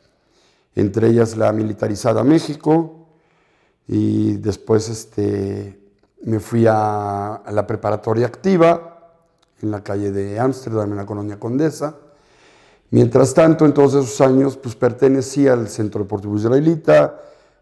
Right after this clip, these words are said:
pertenecía a la Noara Tzioni, pertenecía al Bnei Akiva y a los Scouts. Eh, después me fui de Akshara, común, común y corriente,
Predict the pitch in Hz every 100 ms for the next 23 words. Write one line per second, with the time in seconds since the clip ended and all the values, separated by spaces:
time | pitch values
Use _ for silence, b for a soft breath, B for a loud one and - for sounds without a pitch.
0 | _ 127 - 131 120 117 113 110 104 101
1 | 101 101 98 - 113 135 147 139 139 113
2 | 113 107 101 101 107 107 107 135 143 156
3 | 131 120 107 107 - 98 92 - - _
4 | _ _ _ _ _ _ _ _ _ _
5 | _ _ _ - 113 113 113 113 113 110
6 | 117 113 110 - - 127 139 139 - -
7 | - _ _ _ _ 120 117 123 117 107
8 | - 107 113 147 160 156 117 107 123 151
9 | 156 - 110 107 101 110 131 156 143 160
10 | 147